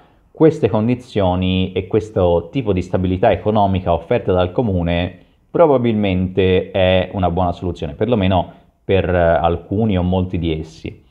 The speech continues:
Eh, l'iniziativa in realtà è già partita la primavera scorsa, insomma que-, questa primavera, ma inizialmente hanno aderito soltanto poche persone, pochi proprietari di casa, perché probabilmente ai tempi si sperava, si pensava, alcuni pensavano ancora che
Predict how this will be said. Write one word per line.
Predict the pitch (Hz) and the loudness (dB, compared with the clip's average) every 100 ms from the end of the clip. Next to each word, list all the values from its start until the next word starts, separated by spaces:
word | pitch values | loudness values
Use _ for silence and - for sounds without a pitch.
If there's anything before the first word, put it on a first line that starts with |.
| - - - - - - | -20 -20 -20 -20 -20 0
Eh, | 113 113 117 | 4 6 4
l'iniziativa | 151 165 160 190 | 2 0 -2 2
in | 151 | 4
realtà | 123 131 | 6 4
è | 113 | 4
già | 135 | 2
partita | 170 143 - 101 85 107 | 0 -2 -2 -6 -2 0
la | |
primavera | - 104 95 107 95 | 0 0 0 2 0
scorsa, | - 92 82 78 - 139 | -2 -4 -2 -4 0 2
insomma | 131 85 78 | 0 -6 -4
que-, | - 101 | -2 0
questa | 107 104 90 | 0 0 0
primavera, | 92 87 78 98 135 - - _ _ _ _ _ _ _ - _ | 0 -2 0 0 0 -4 -20 _ _ _ _ _ _ _ -20 _
ma | 131 143 147 147 - | 0 4 6 4 0
inizialmente | 156 180 175 147 135 127 123 | -6 -6 0 0 0 -2 0
hanno | 147 | 0
aderito | 131 113 107 101 | 2 2 2 0
soltanto | 101 139 135 110 101 98 - 107 104 101 101 - - | 0 0 2 2 2 -4 -2 2 6 4 2 -4 -2
poche | 117 113 110 | 2 2 2
persone, | 107 92 - 85 85 | -2 -2 -2 -4 -2
pochi | 113 110 | -2 -2
proprietari | 107 98 95 98 92 | -2 -4 -2 0 -2
di | 87 | -2
casa, | 87 80 82 95 | 0 0 -2 -2
perché | - 156 160 - 131 123 127 127 - _ _ _ - | 0 0 -2 -2 2 4 2 -4 -18 _ _ _ 0
probabilmente | 127 113 104 120 110 104 98 98 107 107 107 107 | 4 4 4 2 0 0 -2 2 6 6 6 2
ai | - 95 98 | -2 -2 0
tempi | 123 110 | -2 -4
si | 92 104 | -10 -10
sperava, | 95 - 98 107 123 85 | -12 -8 -2 2 4 2
si | - | -2
pensava, | 98 92 95 80 | -6 -4 -2 -4
alcuni | - 123 95 | -4 -4 -4
pensavano | 90 120 87 113 | -2 0 0 0
ancora | 131 95 92 | 0 0 0
che | 95 98 98 98 | 0 0 0 -2